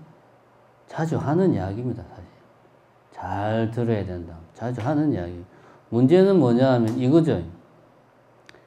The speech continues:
듣는 사람은 주로 듣고, 우리 주변을 보면 떠드는 사람은 주로 떠들어요.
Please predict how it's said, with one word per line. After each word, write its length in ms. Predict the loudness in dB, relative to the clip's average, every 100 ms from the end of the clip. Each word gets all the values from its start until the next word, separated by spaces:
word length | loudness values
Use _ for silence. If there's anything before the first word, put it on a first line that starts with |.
| _
듣는 360 | 0 6 6 6
사람은 560 | 4 4 4 4 2
주로 640 | -2 -4 4 6 8 6 4
듣고, 500 | -2 -2 -4 -4 -12 _ _
우리 320 | -4 2 2
주변을 480 | 2 -2 0 2 2
보면 380 | 0 -2 -4 -8 -12 -20 _ _ _ _ -4
떠드는 420 | 0 2 2 2
사람은 540 | 4 4 4 2 0
주로 440 | -4 0 4 4 4
떠들어요. 540 | 2 4 4 2 -2